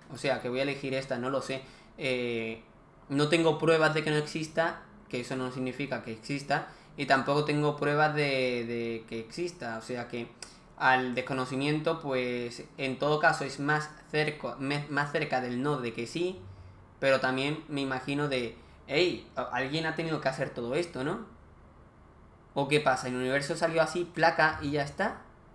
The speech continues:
¿Cómo es capaz? O sea, es que no, no sé, eso me, me explota la cabeza. Así que sí, diría que hay algún dios,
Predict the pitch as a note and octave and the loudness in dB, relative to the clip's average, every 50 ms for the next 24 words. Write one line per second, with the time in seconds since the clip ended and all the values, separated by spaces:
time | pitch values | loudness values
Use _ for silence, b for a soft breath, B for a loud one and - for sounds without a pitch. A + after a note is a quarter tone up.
0 | - - - - - - - - - - - - - - - D3 D3 D3 D3 C#3+ | -20 -20 -20 -20 -20 -20 -20 -20 -20 -20 -20 -20 -8 0 2 4 4 6 4 4
1 | C#3+ C3+ C3+ - C#3+ C3 - F#3 G3 F#3+ - - - - D3 - - C#3+ C#3 C3 | 2 2 0 0 2 4 6 6 4 4 0 -4 -10 -14 -14 -6 -2 -2 0 0
2 | B2 A#2 C3 B2+ - - D#3 D3+ D3+ D3+ D3+ D3 D3 C#3+ C#3+ C3+ C3+ C#3 C#3+ D3 | 0 -2 -4 -6 -4 -4 -2 0 0 0 0 0 0 0 0 -2 -2 -4 -4 -4
3 | D3 C#3+ B2+ B2+ - D3+ D3 C#3+ C#3 C3 C3 B2 A#2+ A#2 A#2 - - - - - | -4 -4 -4 -4 -4 -4 -4 -4 -4 -4 -4 -6 -6 -8 -10 -14 -18 -20 -20 -20
4 | - - - - - - - - C3 B2 - C#3 D3 D3 D3 C3+ C3 B2 - B2+ | -20 -20 -20 -20 -20 -16 -8 -8 -8 -4 0 0 2 4 4 4 4 4 2 0
5 | C3 C3+ B2+ C3+ A2 G#2+ B B B B B B - C3+ B2+ D#3+ D#3 F#3 F3+ D#3 | 0 0 -2 -4 -8 -10 B B B B B B -2 -2 -2 0 0 0 0 0
6 | - F#3+ F#3 - - C3+ C3 D3 D#3+ E3 D#3 F3 D#3+ D#3+ D#3 D#3 D#3+ D#3 D#3 D3+ | 0 -2 -4 -4 -4 -2 0 2 2 2 4 4 4 4 4 4 4 2 2 2
7 | D#3 D#3 D3+ D3+ D3+ D#3+ E3+ F3 F3 F3+ G3 G3 - | 0 0 0 0 0 0 2 2 2 2 0 -4 -10